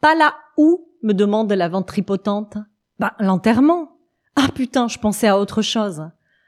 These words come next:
En attendant, il va falloir le mettre au frais, notre cadavre.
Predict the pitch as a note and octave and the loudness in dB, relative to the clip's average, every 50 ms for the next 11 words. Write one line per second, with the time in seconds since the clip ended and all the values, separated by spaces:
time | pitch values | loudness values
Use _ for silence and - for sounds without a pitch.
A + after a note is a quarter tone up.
0 | _ _ _ _ _ _ _ _ - D4 E4+ F4+ F#4+ E4+ F4 - F3+ E3+ D3+ D#3 | _ _ _ _ _ _ _ _ 0 0 0 2 0 -2 -2 -2 -4 -4 -4 -4
1 | E3+ G#3+ C4+ - _ _ _ - A#3+ G#3 G3+ G#3+ G#3+ - A3+ G#3 G#3 F3+ F3+ F3+ | -4 -6 -6 -8 _ _ _ -6 -4 -2 0 -2 0 0 0 0 0 0 -2 -2
2 | F3 E3+ E3+ - - F3 D#3+ - - C4+ C#4+ B3 E3 - - E3 - - D3 C#3+ | -4 -4 -6 -6 -8 -8 -8 -4 -4 -4 -2 -2 -4 -6 -8 -10 -8 -8 -8 -8
3 | C#3+ C#3 C#3+ C#3+ - D3 C#3+ | -8 -10 -10 -12 -14 -14 -16